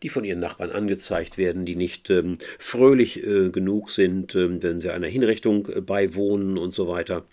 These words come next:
Und dieser große Terror, der hält eben an bis zum Sturz von Robespierre, worauf wir gleich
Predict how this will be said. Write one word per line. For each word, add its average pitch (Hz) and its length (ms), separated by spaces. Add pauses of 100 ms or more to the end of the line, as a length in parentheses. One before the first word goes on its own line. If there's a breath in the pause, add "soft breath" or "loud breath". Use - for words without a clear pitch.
(720)
Und 104 140
dieser 104 180
große 110 520 (280 loud breath)
Terror, 107 560 (360 loud breath)
der 95 220
hält 107 400
eben 95 220
an 104 300
bis - 220
zum 95 160
Sturz - 420
von 92 180
Robespierre, 92 640
worauf 85 260
wir 87 80
gleich 95 400